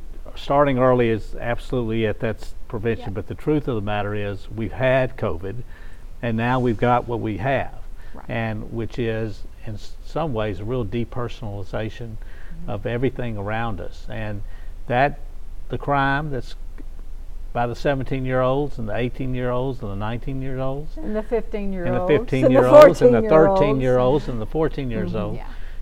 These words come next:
Speaker 1: You know, that's an immediate problem. So, uh, how do, how do, how, how, how do we s-,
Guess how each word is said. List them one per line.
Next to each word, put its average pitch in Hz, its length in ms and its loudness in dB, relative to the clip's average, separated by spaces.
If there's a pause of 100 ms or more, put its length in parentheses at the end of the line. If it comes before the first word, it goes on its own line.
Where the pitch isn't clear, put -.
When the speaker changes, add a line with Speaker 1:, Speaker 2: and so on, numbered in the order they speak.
Speaker 1:
You 131 80 -4
know, 120 80 -6 (380)
that's 135 280 0
an 123 120 0
immediate 120 580 2
problem. 113 500 -2
So, 120 380 -2 (420)
uh, - 140 -8
how - 460 0
do, 175 180 2
how 160 220 2
do, 165 120 -2 (540)
how, 147 440 -2
how, 147 380 -2 (180)
how 160 260 -2
do 190 80 0
we 175 120 0
s-, - 320 -8